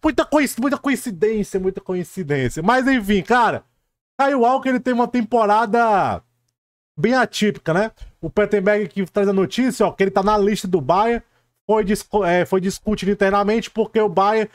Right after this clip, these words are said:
eu fiz um vídeo sobre isso ontem, o Walker muito provavelmente deve sair do Manchester City.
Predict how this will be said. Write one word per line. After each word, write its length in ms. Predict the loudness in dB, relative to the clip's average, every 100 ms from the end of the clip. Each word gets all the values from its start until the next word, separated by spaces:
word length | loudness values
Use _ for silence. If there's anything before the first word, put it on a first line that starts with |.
| -16 -4
eu 120 | 0
fiz 240 | 0 2
um 80 | 0
vídeo 240 | 0 -2 -2
sobre 320 | -2 0 -2
isso 180 | 0 -2
ontem, 420 | 0 0 -4 -6 _ -8
o 140 | 0
Walker 440 | 2 2 0 0 0
muito 400 | 0 0 0 -2
provavelmente 720 | 0 0 0 0 0 -4 -2
deve 360 | 0 2 2 0
sair 280 | 0 0
do 140 | 0 0
Manchester 380 | 0 -2 -2 -2
City. 360 | -2 -4 -4